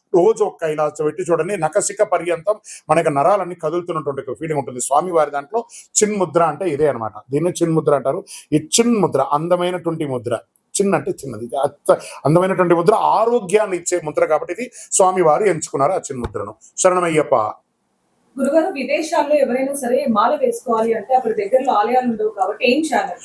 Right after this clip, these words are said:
Speaker 1: ఇది మీకు విదేశాల్లో ఆలయాలు ఉండదని చెప్పడం తప్పండి. వర్జీనియా,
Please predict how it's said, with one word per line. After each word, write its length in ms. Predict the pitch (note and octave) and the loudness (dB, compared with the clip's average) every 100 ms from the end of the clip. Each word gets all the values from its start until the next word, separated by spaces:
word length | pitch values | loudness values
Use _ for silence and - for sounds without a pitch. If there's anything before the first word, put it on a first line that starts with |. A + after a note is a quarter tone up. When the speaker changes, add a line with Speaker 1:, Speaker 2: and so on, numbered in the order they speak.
| - - - - F#3 | -10 -8 -10 2 4
Speaker 1:
ఇది 120 | G#3 | 6
మీకు 520 | G#3+ G3 G3+ G3 F#3+ | 4 4 4 6 4
విదేశాల్లో 540 | F3+ F3+ A3+ A#3 A#3+ A3+ | 2 4 4 4 2 2
ఆలయాలు 420 | G3 G#3+ A3 G#3+ | 2 0 0 -2
ఉండదని 480 | G3+ G#3 G#3 G#3 G3 | -4 -2 -2 -2 -4
చెప్పడం 240 | G3 G3+ | -2 -2
తప్పండి. 560 | G3 F#3 G3+ G3 G3 G#3+ | 0 0 0 -2 -2 -2
వర్జీనియా, 920 | G3 F3 E3+ G#3 G3+ G3 F#3+ F#3+ | 2 2 0 -4 -2 0 2 2